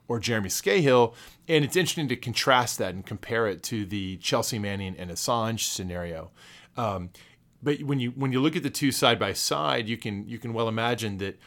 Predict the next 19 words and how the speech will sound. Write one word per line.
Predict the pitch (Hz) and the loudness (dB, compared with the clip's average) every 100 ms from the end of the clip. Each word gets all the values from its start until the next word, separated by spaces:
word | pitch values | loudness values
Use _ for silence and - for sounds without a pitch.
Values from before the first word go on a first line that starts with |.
| - - _ _ - | -20 -20 _ _ -4
if | 208 247 - | -2 -2 0
there | 240 220 | 4 4
was | 196 190 240 277 226 | 4 2 4 4 2
anything | 220 180 160 156 127 107 | 2 0 0 0 0 2
going | 117 110 104 | 2 2 0
on, | 98 95 95 95 95 _ - _ - | 0 -2 -2 -6 -10 _ -20 _ -4
uh, | 131 113 | -2 0
from | 113 135 117 90 | 0 0 0 -2
The | 107 104 123 | -6 -4 -2
Intercept | 156 147 117 - | -2 -2 -2 -2
and | 107 | -6
Jeremy's | 92 120 156 131 104 92 - | -2 -2 0 0 -2 -4 -8
perspective | - 110 - 117 101 - 104 101 95 - - - - | -10 -6 -4 -2 -4 -4 -4 -4 -8 -18 -20 -18 -6
in | 131 110 104 _ | -4 -4 -6 _
helping, | _ - 156 170 151 131 113 107 - | _ -2 2 2 2 0 0 -4 -6
uh, | 113 110 92 90 _ _ | -4 -2 -4 -8 _ _
Hale, | - 170 185 95 92 110 _ _ _ _ _ | -4 0 2 0 -2 -10 _ _ _ _ _
the | 98 110 | -6 -2
insider, | 127 175 104 90 87 92 | 0 2 0 0 -2 -6